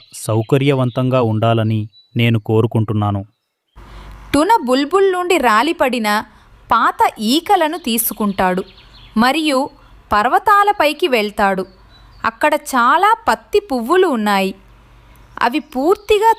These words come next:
Speaker 2: తెల్లగా మారిపోయాయి. కొంత పత్తి పువ్వులను తనతో పాటు తీసుకువెళ్తాడు. రేణు కూడా ఎండిన ఎండు పుల్లలను పోగు చేసింది.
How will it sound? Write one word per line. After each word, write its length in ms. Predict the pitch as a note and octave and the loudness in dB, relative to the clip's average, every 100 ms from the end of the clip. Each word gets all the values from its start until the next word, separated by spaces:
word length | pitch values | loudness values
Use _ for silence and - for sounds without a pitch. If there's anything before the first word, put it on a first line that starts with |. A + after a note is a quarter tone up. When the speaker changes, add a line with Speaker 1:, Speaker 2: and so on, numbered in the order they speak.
| - | 0
Speaker 2:
తెల్లగా 720 | A#3 C4 E4+ F#4+ F4+ D4 E4+ | -2 0 2 4 4 2 2
మారిపోయాయి. 880 | F4+ A#3+ A#3 A#3+ A3 G3+ G3 F#3+ F#3+ - - - - - - - - | 2 0 0 -2 -2 0 2 0 -4 -10 -20 -20 -20 -20 -20 -20 -4
కొంత 260 | C4+ D#4 - G4 | -2 -2 -2 -2
పత్తి 300 | A#3 A3+ - | -2 -2 -2
పువ్వులను 600 | G#4+ D4+ C#4 F4+ D#4 A#3 A#3+ - - - - - | -2 -2 0 2 0 0 -8 -10 -20 -20 -20 -4
తనతో 380 | A#3 C4+ E4 G#4 | -2 -2 2 2
పాటు 340 | G#4 C4+ B3+ F#4+ | 2 0 0 -4
తీసుకువెళ్తాడు. 1000 | - A#3 A#3 - A3+ G3+ F#3 F#3 F3+ F#3 - - - - - - - - - - | -4 -4 -4 -4 0 0 0 0 0 -2 -8 -20 -20 -20 -20 -20 -20 -20 -20 -2
రేణు 360 | A3+ B3+ F#4 A#4 | 2 2 0 -2
కూడా 320 | F#4 D#4+ A#3 A3+ C4 - _ - - | 0 2 2 2 -2 -12 _ -16 -2
ఎండిన 480 | G#3 B3 E4+ G4 G4+ F#4+ A#3+ | 0 0 0 0 2 0 -2
ఎండు 240 | A#3 F4+ G4+ | -2 -2 -4
పుల్లలను 640 | - A#3 C4+ E4+ E4+ F4 | -4 -2 0 2 0 -2
పోగు 320 | A#3+ G#3+ A#3+ | -2 -2 -2
చేసింది. 580 | A#3+ G3+ G3+ G3 F#3+ | -2 -2 -2 -4 -4